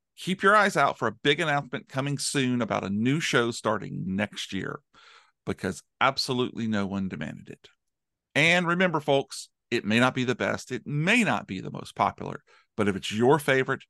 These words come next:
then it's good enough for us. Thank you for joining us. Matt, take us out.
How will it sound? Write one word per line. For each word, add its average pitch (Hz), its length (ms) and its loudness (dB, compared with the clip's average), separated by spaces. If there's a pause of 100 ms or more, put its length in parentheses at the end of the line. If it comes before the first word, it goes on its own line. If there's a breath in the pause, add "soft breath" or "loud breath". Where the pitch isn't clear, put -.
(180)
then 120 140 2
it's 98 160 -6
good 110 220 0
enough 110 280 0
for - 160 -4
us. - 360 -6 (500)
Thank 143 200 2
you 156 80 0
for 139 120 -2
joining 170 380 2
us. 180 400 0 (560)
Matt, 170 300 2 (360)
take 139 220 2
us 143 120 -8
out. 92 260 -6